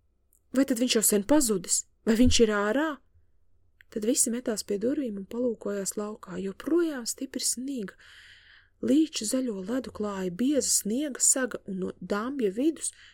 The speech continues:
kur stāvēja mazā Bebru mājiņa, nevarēja saskatīt upes krastus. Bērni skraidīja ārā, kājas līdz potītēm grib mīkstajā sniegā.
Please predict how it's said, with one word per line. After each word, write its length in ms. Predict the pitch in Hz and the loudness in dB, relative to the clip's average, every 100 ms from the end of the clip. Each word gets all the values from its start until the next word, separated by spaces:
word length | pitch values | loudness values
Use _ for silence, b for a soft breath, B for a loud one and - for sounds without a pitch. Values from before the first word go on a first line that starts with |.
| B | B
kur 100 | - | -2
stāvēja 460 | - 269 269 240 226 | 0 0 -2 -2 -2
mazā 280 | 254 233 208 | -4 -2 0
Bebru 300 | 233 226 202 | -2 -2 -4
mājiņa, 480 | 208 220 254 220 196 | -6 -6 -6 -6 -6
nevarēja 340 | 226 233 196 190 | -4 -4 -4 -4
saskatīt 500 | 247 - - 202 190 | -4 -6 -8 -10 -10
upes 300 | 240 - - - | -12 -8 -8 -6
krastus. 640 | 247 247 - - - - b b b b b b _ | -6 -6 -8 -10 -12 -16 b b b b b b _
Bērni 320 | 185 202 190 185 | -2 0 0 -4
skraidīja 640 | - 202 214 208 226 214 | -4 -6 -6 -6 -8 -8
ārā, 180 | 190 185 b b - | -8 -8 b b -14
kājas 500 | 214 220 262 277 226 | -8 -6 -6 -4 -6
līdz 220 | 202 - | -6 0
potītēm 480 | 254 254 214 202 202 | 0 0 -4 -4 -4
grib 160 | 233 | -4
mīkstajā 640 | 226 240 269 - 226 202 196 | -4 -6 -6 -4 -4 -2 2
sniegā. 560 | - 254 262 196 190 | 2 2 -4 -4 -6